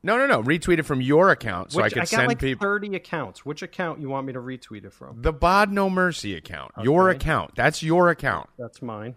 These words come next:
Speaker 2: Okay.
Speaker 1: Yes. So retweet it now. Hit the
Speaker 2: Uh-huh.
Speaker 1: retweet button.
Speaker 2: Okay.
Speaker 1: And then it will appear below the Kurt Where's Kurt gif when I look at your timeline. So that way when someone's listening to this podcast,
Speaker 2: Yeah.
Speaker 1: they can then go to your account at the Bod No Mercy,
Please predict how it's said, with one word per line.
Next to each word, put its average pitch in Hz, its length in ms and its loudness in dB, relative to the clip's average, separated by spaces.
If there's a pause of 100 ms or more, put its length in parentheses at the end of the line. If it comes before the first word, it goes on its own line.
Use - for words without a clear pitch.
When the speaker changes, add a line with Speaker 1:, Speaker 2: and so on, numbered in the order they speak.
Speaker 2:
Okay. 113 340 -16 (140)
Speaker 1:
Yes. 123 380 -2
So - 280 2
retweet 185 560 0
it 208 140 0
now. 104 440 -2
Hit 127 240 -4
the 165 80 -2
Speaker 2:
Uh-huh. 147 80 -4
Speaker 1:
retweet 101 420 -6
button. 92 300 -6
Speaker 2:
Okay. 120 340 -12 (140)
Speaker 1:
And 123 140 0
then 131 120 2
it 131 100 -2
will 131 140 2
appear 156 640 0 (500)
below 139 680 6
the 127 160 -4
Kurt 135 360 0
Where's 117 300 -2
Kurt 220 320 -2
gif 107 280 -4
when 117 100 -4
I - 20 -2
look 104 220 -4
at - 60 -18
your 123 100 -6
timeline. 120 600 -4
So 107 120 -8
that 104 180 -2
way 127 140 0
when 113 140 -4
someone's 113 280 -6
listening 127 440 -6
to 120 100 -10
this 107 140 -6
podcast, 143 580 -4
Speaker 2:
Yeah. 117 200 -6 (200)
Speaker 1:
they 123 140 -2
can 131 140 -6
then 131 220 0
go 131 240 2
to 147 60 -2
your 131 180 2
account 104 500 -4
at 101 220 -6
the 104 80 -8
Bod 92 280 -4
No 90 160 -6
Mercy, 85 500 -10